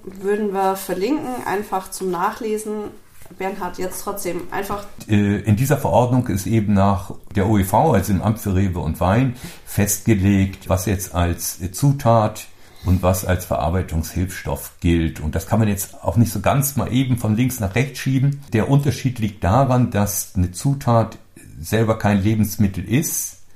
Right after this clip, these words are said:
Speaker 2: aber zum Bestandteil des Lebensmittels wird.
Speaker 1: Es verbleibt im Lebensmittel.
Speaker 2: Ja, wenn ich jetzt umgekehrt als Verarbeitungshilfstoff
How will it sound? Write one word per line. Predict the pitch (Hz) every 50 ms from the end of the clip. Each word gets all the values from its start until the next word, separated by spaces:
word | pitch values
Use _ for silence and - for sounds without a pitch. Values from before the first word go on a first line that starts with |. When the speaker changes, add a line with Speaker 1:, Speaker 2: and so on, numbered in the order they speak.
| - - - - - - - -
Speaker 2:
aber | - 95 98 101 98
zum | - - 113 107 101
Bestandteil | 98 95 - - 90 98 127 123 - - 101 98 101
des | 95 87 - -
Lebensmittels | 92 92 104 110 98 101 - 98 95 95 - 85 - - - - - - -
wird. | 95 92 90 - - - - - - - - - - - -
Speaker 1:
Es | - 196 -
verbleibt | - 208 185 190 - - - 190 196 208 214 220 220 220 - - -
im | 208 226
Lebensmittel. | 202 185 185 180 170 - - - 95
Speaker 2:
Ja, | 95 85 71 - - - - -
wenn | - 98 104 117
ich | 113 - 117 98 - -
jetzt | 110 110 110 - - - - - - - -
umgekehrt | - 123 123 147 139 127 117 - - 131 117 -
als | - 101 95 95
Verarbeitungshilfstoff | - 95 - 98 98 104 95 - 85 87 - - - - 117 - - - 107 104 98 -